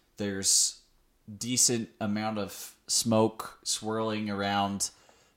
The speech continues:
a certain backup quarterback's possibility of, of not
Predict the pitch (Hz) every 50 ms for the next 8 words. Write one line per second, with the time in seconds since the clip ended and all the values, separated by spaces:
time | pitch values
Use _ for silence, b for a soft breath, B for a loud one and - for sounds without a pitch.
0 | _ _ _ _ - 95 90 - - - 117 110 104 104 92 101 101 101 - 107
1 | 95 - - - 107 98 98 87 101 101 98 95 - - - - - - - -
2 | _ _ _ _ - - 107 101 - - 92 82 101 98 98 101 101 92 98 95
3 | 95 92 90 87 85 87 - - - - - _ _ _ _ _ _ - - _
4 | _ _ _ _ _ - 76 95 90 82 82 80 - - - - - - _ _
5 | _ _ _ _ _ _ _ _ _ _ _ _ _ _ - 110 101 90 95 107
6 | - - - -